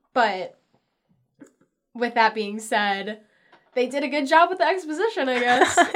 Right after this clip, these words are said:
Speaker 2: Yeah.
Speaker 1: they, they had a fleshed out exposition, just,
Speaker 2: Yeah,
Speaker 1: I don't
Speaker 2: they
Speaker 1: know, I guess we'll
Speaker 2: nailed it.
Speaker 1: talk, we'll talk more about that later,
Speaker 2: <laughs> Yeah.
Speaker 1: but <laughs>
Speaker 2: They really nailed that part.
Speaker 1: Yeah,
Speaker 2: Good for
Speaker 1: they,
Speaker 2: them.
Speaker 1: yeah, good for them. I mean, hey, maybe they were asked back. Maybe the ones that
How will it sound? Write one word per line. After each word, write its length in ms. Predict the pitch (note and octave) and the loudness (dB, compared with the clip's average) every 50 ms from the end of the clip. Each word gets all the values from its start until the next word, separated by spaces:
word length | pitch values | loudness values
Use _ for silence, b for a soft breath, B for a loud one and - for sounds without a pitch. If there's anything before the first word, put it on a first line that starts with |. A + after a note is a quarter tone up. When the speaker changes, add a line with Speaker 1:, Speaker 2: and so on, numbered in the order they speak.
| E4+ B3+ | 0 2
Speaker 2:
Yeah. 400 | B3+ C4 D4 E4+ F#4+ G#4 G4+ D4+ | 4 4 6 6 6 6 4 4
Speaker 1:
they, 220 | B3 C4 C#4+ D#4+ C#4+ | 4 4 4 4 2
they 160 | C#4+ C#4+ D#4 | 2 4 4
had 160 | E4 F4+ F4 | 4 4 2
a 60 | F4 | 2
fleshed 260 | F4+ D#4+ D#4 D#4+ D#4+ - | 2 0 0 0 2 2
out 120 | - D#4 | 2 2
exposition, 640 | - D4+ - - B3+ B3 B3+ C4+ D4 D4 - F4+ E4+ D4 | 2 0 -2 -4 -4 -2 -2 -4 -4 -4 -6 -6 -4 -2
just, 440 | C#4 C4+ C4 - - - - _ _ b b b b b b b b b b b b b | -2 -4 -4 -6 -10 -16 -20 _ _ b b b b b b b b b b b b b
Speaker 2:
Yeah, 100 | F#3 G3 | -2 2
Speaker 1:
I 40 | G#3 | 4
don't 80 | G#3 A3+ | 6 8
Speaker 2:
they 40 | A3+ | 8
Speaker 1:
know, 60 | D4+ | 8
I 100 | C4 B3+ | 8 8
guess 140 | C4 C#4+ D4 | 6 4 4
we'll 80 | A#3 B3+ E4 | 2 2 2
Speaker 2:
nailed 40 | C4+ | 4
it. 40 | D4 | 6
Speaker 1:
talk, 220 | C#4+ C4+ C4+ C4+ | 6 6 6 4
we'll 120 | C#4 C#4+ D4 | 0 -4 0
talk 240 | - F#4 E4+ E4+ | 2 2 2 2
more 160 | D#4 D4+ C#4+ C#4 | 0 0 0 2
about 220 | C4 B3+ C4 C4 | 2 2 2 4
that 200 | C4+ A#3+ A3+ G3+ | 4 4 4 4
later, 460 | A3+ B3 C4 C#4 C4+ - - G3+ A3 D4+ | 4 4 6 6 6 6 4 4 2 2
Speaker 2:
<laughs> 80 | C#4 | 2
Yeah. 480 | C4+ B3+ - A#3+ B3 A#3+ A#3+ A3+ A#3 A3+ | 2 4 6 6 8 8 8 8 6 4
Speaker 1:
but 100 | - - - - C#5 B4 - | 2 0 2 4 4 4 6
<laughs> 260 | - A4 A#4+ - - - | 4 2 0 0 2 4
Speaker 2:
They 100 | A3+ A#3+ | 4 6
really 240 | B3 B3+ B3+ B3 A#3 | 6 8 8 8 8
nailed 260 | A3+ A3 A3 A3+ G#3+ | 6 4 2 2 0
that 200 | G3 G#3 A#3+ - | 0 -2 -2 -2
part. 340 | - - F#3 F3+ F#3 - - A3 | -4 -6 -4 -4 -6 -8 -10 -6
Speaker 1:
Yeah, 320 | C4 B3+ C4 C#4 C#4+ C#4 B3+ | 0 4 4 6 6 6 6
Speaker 2:
Good 40 | A#3+ | 6
for 40 | |
Speaker 1:
they, 60 | A3+ A#3 | 6 6
Speaker 2:
them. 340 | A#3 A3 G3 F#3+ B3+ A3+ - | 6 6 4 2 -4 -8 -6
Speaker 1:
yeah, 180 | C#4+ C#4+ C4+ A3+ | -2 0 0 2
good 200 | A3 C4+ E4 G#4+ - | 6 6 6 6 4
for 140 | A#4 F#4+ | 2 2
them. 480 | D4+ - B3 C4 D#4 D4 A#3+ A3 G#3 G#3 | 4 4 4 6 6 4 4 2 2 0
I 120 | G#3 G#3+ | -2 -2
mean, 460 | G#3+ G#3+ A3 A3 A3 A3 A3 A3 B3 - _ _ _ - | 0 0 0 0 0 -2 -4 -8 -12 -16 _ _ _ -2
hey, 340 | A3+ A3+ G#3+ G3+ G3 G#3+ A3+ A3+ | 0 0 0 0 -2 -6 -6 0
maybe 280 | A3+ B3+ C#4 C#4+ F#4 | 2 4 4 4 4
they 120 | F4 F4 E4+ | 4 6 6
were 60 | D#4+ D4 | 8 8
asked 280 | C#4+ C#4 D4 D4 - | 8 8 6 4 2
back. 360 | C4+ C4 A#3+ G#3+ F#3+ G3 - | 4 4 4 4 2 0 -4
Maybe 220 | - A#3 B3 B3+ F#4 | -2 0 2 2 2
the 140 | C#4+ C#4 C4+ | 4 4 4
ones 220 | C4 C4 C4 C#4 | 4 4 2 2
that 600 | C4 C4 B3 A#3+ A#3 A3+ A3+ A3 G#3+ D3 - - | 2 2 4 4 4 4 4 2 0 -4 -8 -12